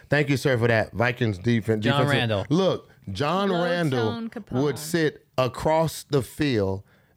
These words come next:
Speaker 1: and literally get on his knees and wind his body and look at our offensive lineman like, and he'd lick his tongue out and look at guys. He'll stand up and he'll point at him like this here across
Speaker 3: Oh
Speaker 1: the
Speaker 3: my
Speaker 1: field.
Speaker 3: God.
Speaker 1: And he'd let him know. He'd like, and he, and he'd just look at him like, "I'm about to murder you."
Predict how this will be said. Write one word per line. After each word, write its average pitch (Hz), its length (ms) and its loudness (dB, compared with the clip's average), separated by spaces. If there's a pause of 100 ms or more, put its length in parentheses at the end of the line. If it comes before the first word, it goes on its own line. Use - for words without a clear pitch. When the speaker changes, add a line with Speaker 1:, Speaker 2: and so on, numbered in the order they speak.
(200)
Speaker 1:
and 120 420 2
literally 139 480 0
get 117 160 0
on 117 140 2
his 107 160 -2
knees 117 560 0 (460)
and 113 520 0
wind 143 400 0
his 135 180 -2
body 131 440 0
and 110 100 0
look 123 220 0
at 123 80 2
our 113 180 0
offensive 113 440 -4
lineman 113 420 0
like, 90 220 -10 (280)
and 107 140 -2
he'd 131 140 2
lick 139 200 2
his 127 140 0
tongue 135 300 0
out 117 240 -2 (260)
and 123 100 2
look 139 100 2
at 123 60 -4
guys. 123 220 2
He'll 135 120 2
stand 139 260 0
up 123 120 0
and 120 80 0
he'll 120 140 4
point 160 340 0
at 120 80 2
him 113 120 2
like 113 160 0
this 113 160 -2
here 131 120 2
across 120 260 2
Speaker 3:
Oh - 20 -4
Speaker 1:
the - 80 -6
Speaker 3:
my 381 80 -8
Speaker 1:
field. 131 240 2
Speaker 3:
God. 180 440 -2 (800)
Speaker 1:
And 120 100 2
he'd 139 140 2
let 131 160 2
him 131 80 2
know. 127 60 4
He'd 123 180 2
like, 101 220 2
and 107 100 0
he, 131 180 2
and 113 120 2
he'd 131 120 2
just 113 180 0
look 147 280 0
at 113 140 2
him 104 80 -2
like, 107 160 -2
"I'm 127 80 2
about 104 220 0
to 107 60 2
murder 123 320 4
you." 98 200 2